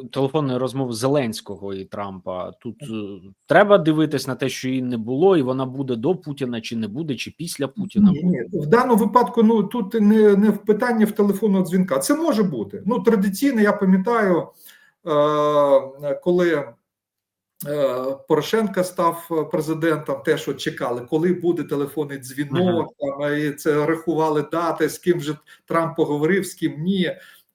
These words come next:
Speaker 2: Потім те саме було у, е, е, Байдена з Зеленським, е, теж, е, багато висновків робили. Ага, от чому Байден не телефонує і так далі. Ні, ну, це важливо насправді, е, але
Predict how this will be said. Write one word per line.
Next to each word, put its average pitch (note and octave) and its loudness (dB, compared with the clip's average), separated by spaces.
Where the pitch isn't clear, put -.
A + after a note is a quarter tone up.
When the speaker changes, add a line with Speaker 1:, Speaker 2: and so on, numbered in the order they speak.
Speaker 2:
Потім F#3 2
те F3+ 0
саме F3 0
було D#3+ 2
у, C#3+ 0
е, D3 -6
е, - -4
Байдена D#3+ 2
з C#3 -4
Зеленським, D3 0
е, C3 -6
теж, D3+ 0
е, B2+ -2
багато C#3+ 0
висновків C#3 -8
робили. B2+ -4
Ага, C#3+ -2
от C#3+ -2
чому D3+ -4
Байден C#3+ 0
не C#3+ -8
телефонує D3 -2
і C#3+ -4
так C#3+ -8
далі. A#2 -6
Ні, F#4+ -4
ну, F#4 2
це - 2
важливо B3+ 4
насправді, B2+ -4
е, D3 2
але G3+ 4